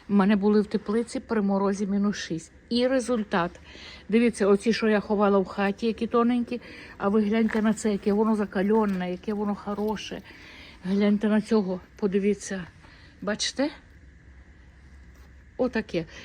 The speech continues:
Приподнімала мішок, нічим не закривала, вони були тоді менші. Я просто піднімала мішок і тако зверху прищепкою. І все. Отака різниця між огірочками. Огірки дуже всі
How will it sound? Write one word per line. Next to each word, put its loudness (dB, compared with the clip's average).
Приподнімала 6
мішок, 2
нічим 0
не 2
закривала, 2
вони 0
були -2
тоді -2
менші. 0
Я 4
просто 2
піднімала 0
мішок -2
і -2
тако 0
зверху -2
прищепкою. -8
І -2
все. -6
Отака -4
різниця -2
між -2
огірочками. -6
Огірки -6
дуже -6
всі -6